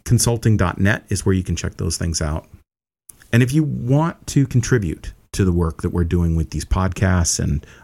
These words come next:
um, the, our Medium publications, which is medium dot com backslash plowline or dismantling whiteness dot com, or the evolution of aloha, aloha dot com, then you can go to Patreon and you can become a member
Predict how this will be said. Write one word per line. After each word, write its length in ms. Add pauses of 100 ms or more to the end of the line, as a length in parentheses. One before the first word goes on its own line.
um, 640 (240)
the, 580
our 100
Medium 440
publications, 760
which 180
is 160 (360)
medium 380
dot 200
com 300
backslash 480
plowline 680
or 140
dismantling 640
whiteness 360
dot 200
com, 500 (680)
or 80
the 140
evolution 400
of 80
aloha, 440
aloha 440
dot 220
com, 340 (1080)
then 240
you 140
can 160
go 100
to 80
Patreon 640 (1040)
and 400
you 180
can 160
become 260
a 40
member 380